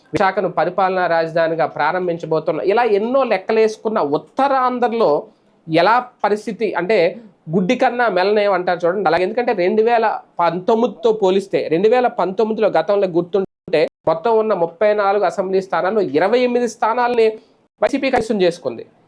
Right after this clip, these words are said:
కానీ అలాగే ఇరవై ఎనిమిది స్థానాలను కైవసం చేసుకున్న వైఎస్ఆర్సీ ఇప్పుడు కేవలం రెండంటే రెండు స్థానాలకు పరిమితమైంది. జగన్మోహన్ రెడ్డి గారి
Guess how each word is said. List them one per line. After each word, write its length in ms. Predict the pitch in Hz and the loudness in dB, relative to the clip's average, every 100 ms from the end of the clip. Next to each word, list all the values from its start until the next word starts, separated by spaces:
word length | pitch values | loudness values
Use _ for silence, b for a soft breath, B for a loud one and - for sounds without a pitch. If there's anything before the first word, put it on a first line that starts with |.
| _ _ | _ _
కానీ 380 | 214 226 330 269 - | 0 0 0 -2 -2
అలాగే 300 | 190 247 277 | 0 2 2
ఇరవై 320 | 185 180 226 | 2 2 2
ఎనిమిది 260 | 247 240 226 | 2 0 -2
స్థానాలను 800 | - - 214 226 - 262 262 254 | -6 -4 -2 -2 -4 -2 0 0
కైవసం 400 | 240 233 240 226 | 0 -2 -4 0
చేసుకున్న 360 | 220 220 220 196 | 0 0 -2 2
వైఎస్ఆర్సీ 560 | 165 214 214 202 - | 2 2 0 -2 -2
ఇప్పుడు 200 | 269 247 | -4 -2
కేవలం 460 | 190 - 202 240 247 | -2 0 0 2 2
రెండంటే 720 | 156 165 233 262 262 254 247 175 | 2 2 2 2 0 0 0 0
రెండు 280 | 180 220 | 0 0
స్థానాలకు 720 | 226 - 196 208 202 208 151 - B _ - | -2 -2 -2 0 -2 0 -2 -2 B _ 0
పరిమితమైంది. 640 | 180 196 175 147 123 113 - _ _ _ | 2 2 2 0 -2 -6 -18 _ _ _
జగన్మోహన్ 600 | 143 240 240 226 226 226 | -2 0 2 0 2 2
రెడ్డి 240 | 220 208 220 | 2 0 0
గారి 360 | 220 214 214 | 2 2 0